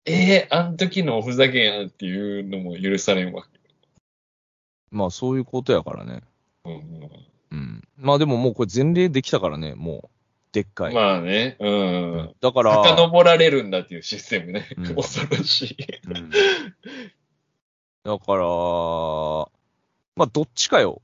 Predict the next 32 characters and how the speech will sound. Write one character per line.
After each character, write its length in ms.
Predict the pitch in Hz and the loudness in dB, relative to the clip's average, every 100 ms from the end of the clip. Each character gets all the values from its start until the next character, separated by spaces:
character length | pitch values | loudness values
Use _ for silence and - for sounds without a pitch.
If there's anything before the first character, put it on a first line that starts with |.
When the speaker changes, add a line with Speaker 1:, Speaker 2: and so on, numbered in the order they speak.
| - | -8
Speaker 2:
だ 100 | 139 | 0
か 80 | 135 | 2
ら、 80 | 113 | 2
こ 180 | - 208 | 0 -2
ん 80 | 233 | 0
な 100 | 226 | 2
世 100 | 233 | 2
の 120 | 247 | 2
中 240 | 240 226 | 2 2
だ 100 | 202 | 2
け 140 | 202 208 | 2 2
ど、 440 | 247 170 101 - _ _ _ _ _ 113 | 4 4 4 0 _ _ _ _ _ -12
俺 320 | 107 123 156 | -6 0 2
は 120 | 156 | 4
も 420 | 170 139 95 78 _ _ _ _ _ _ | 4 2 2 -4 _ _ _ _ _ _
う、 40 | |
も 140 | 117 104 | -8 -8
う 20 | |
好 60 | - - | -8 -8
き 140 | 156 | -4
に 80 | 131 | 0
や 120 | 101 | 0
る 140 | 101 98 | 0 -2
ぜ 120 | 92 | -6
っ 20 | |
て 200 | - 98 | -8 -8
い 80 | 95 | -4
う 120 | 107 | -4
タ 140 | - 127 | -2 0
イ 100 | 131 | -2
プ 140 | - | -2
か、 460 | - 254 156 82 | -2 2 4 2